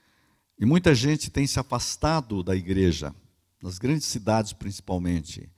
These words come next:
porque elas não têm mais tempo. E é isso que o profeta Ageu está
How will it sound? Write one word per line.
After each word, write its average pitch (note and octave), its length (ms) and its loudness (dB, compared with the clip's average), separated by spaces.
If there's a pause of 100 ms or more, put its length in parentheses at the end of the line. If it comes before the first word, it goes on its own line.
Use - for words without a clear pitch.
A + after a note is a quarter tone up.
(420)
porque F#2+ 240 -4
elas F#2+ 220 0
não F#2 100 -4
têm F2+ 200 -2
mais D#2+ 180 -8
tempo. C#2 400 -10 (2250)
E F#2+ 80 0
é G#2 40 8
isso A#2 180 6
que - 80 -6
o B2+ 80 6
profeta A#2 540 4
Ageu G#2 240 2
está G2+ 140 -2